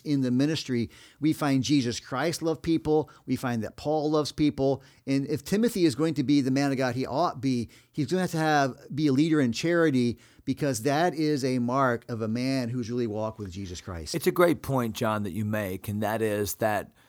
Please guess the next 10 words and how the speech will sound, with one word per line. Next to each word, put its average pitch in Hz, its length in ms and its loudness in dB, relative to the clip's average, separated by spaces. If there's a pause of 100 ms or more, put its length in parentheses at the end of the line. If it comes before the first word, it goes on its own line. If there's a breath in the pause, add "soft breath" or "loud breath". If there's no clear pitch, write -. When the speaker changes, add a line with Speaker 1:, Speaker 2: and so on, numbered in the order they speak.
(240 soft breath)
Speaker 2:
these 139 760 4 (960)
six - 760 -2 (100)
items 123 600 0
that 92 340 -8
comprise 117 840 -2
one's 107 420 -4
example 107 760 -4
among 104 300 -4
the 90 80 -6
believers 104 640 -4